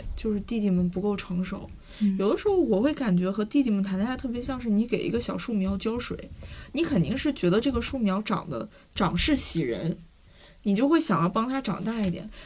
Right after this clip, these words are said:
Speaker 1: 但你浇了浇了水之后，你会发现它最后长成什么形状其实也由不得你，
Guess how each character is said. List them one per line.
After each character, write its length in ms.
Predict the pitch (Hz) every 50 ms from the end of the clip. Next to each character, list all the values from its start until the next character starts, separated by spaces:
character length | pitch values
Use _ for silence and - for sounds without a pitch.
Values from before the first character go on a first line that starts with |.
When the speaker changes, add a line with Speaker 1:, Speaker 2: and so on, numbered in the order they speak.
| - - -
Speaker 1:
但 100 | 349 285
你 80 | 208 170
浇 220 | - 233 254 285
了 80 | 277 226
浇 180 | 254 254 262
了 40 | 269
水 180 | 262 - 190 170
之 120 | - 202
后， 80 | 220 220
你 100 | 185 175
会 80 | 185
发 180 | 190 220 233 254
现 240 | 254 262 240 208 190 - - - - -
它 100 | - 294
最 100 | 277 302
后 140 | 269 269 294
长 180 | - 247 175 170
成 140 | 196 208
什 100 | 220 214
么 80 | 165 175
形 240 | 214 - - - 170
状 200 | 233 240 233 208
其 160 | - 190 202
实 200 | 214 240 240 240
也 200 | 214 180 - -
由 120 | 170 196
不 120 | 220 262 269
得 160 | 269 247 254
你， 260 | 262 226 - - -